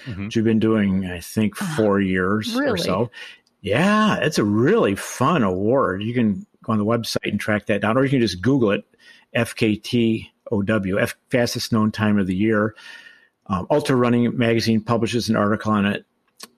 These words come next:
Speaker 2: in their March issue every year. And I have, I forgot how many now, about twenty-five people
Speaker 3: Mm-hmm.
Speaker 2: vote on it, every year. And so they're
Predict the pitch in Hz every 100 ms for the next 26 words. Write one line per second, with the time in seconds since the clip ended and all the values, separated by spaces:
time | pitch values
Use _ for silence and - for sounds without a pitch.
0 | - 117 107 110 107 - - 104 110 104
1 | - 104 104 95 95 95 95 _ _ -
2 | - - _ _ _ - 135 120 107 117
3 | 110 101 - - - 95 - - 92 92
4 | 92 - 98 98 92 85 85 92 104 107
5 | - - 151 156 160 - - 120 123 139
6 | 127 - - 98 110 127 151 165 143 156
7 | 165 160 90 92 107 113 127 - - 110
8 | 117 147 - _ _ _ - 104 113 113
9 | 92 92 107 151 120 _ _ _ - -
10 | - - _ _ _ _ - 92 90 90
11 | - 104 92 101 139 170 165